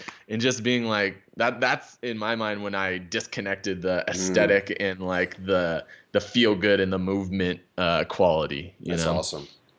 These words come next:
Speaker 1: Yeah.
Speaker 2: No, I mean, w-, when we, before, when you stated there was this shift of how much you need to do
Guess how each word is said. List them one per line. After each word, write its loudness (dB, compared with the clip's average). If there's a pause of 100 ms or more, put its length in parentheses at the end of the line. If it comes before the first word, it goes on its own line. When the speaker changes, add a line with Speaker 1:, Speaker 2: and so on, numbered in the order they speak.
(420)
Speaker 1:
Yeah. 0 (720)
Speaker 2:
No, 6
I 10
mean, 2
w-, -4
when 0
we, -2 (160)
before, 2
when -2
you -6
stated -2
there -2
was -4
this -6
shift 0 (380)
of -4 (1200)
how 6
much 2
you -2
need -2
to -8
do -2